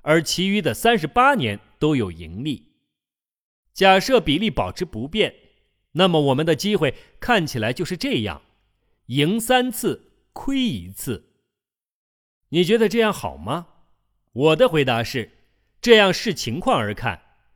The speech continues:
对于短期投资，也就是一到三年，我认为这样的风险太高了。因为这样看，短期投资的风险比是一比三。基于这种盈利和风险的比例关系，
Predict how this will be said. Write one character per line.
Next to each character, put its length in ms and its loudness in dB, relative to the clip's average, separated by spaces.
对 200 0
于 60 0
短 380 -4
期 180 -6
投 220 -6
资， 540 -8
也 160 2
就 120 4
是 600 -2
一 160 -2
到 160 2
三 260 -4
年， 220 -8
我 140 2
认 160 2
为 220 2
这 120 4
样 120 2
的 80 -2
风 180 -4
险 200 -6
太 180 -6
高 320 -2
了。 160 -6
因 160 4
为 100 6
这 220 2
样 180 2
看， 260 -2
短 260 4
期 220 -2
投 240 -4
资 120 -8
的 120 0
风 200 -4
险 220 -2
比 160 -6
是 540 -6
一 260 0
比 260 -12
三。 320 0
基 200 2
于 160 4
这 160 -2
种 180 0
盈 240 0
利 160 4
和 160 0
风 240 -4
险 160 -2
的 80 -6
比 200 -8
例 100 -8
关 280 0
系， 280 -4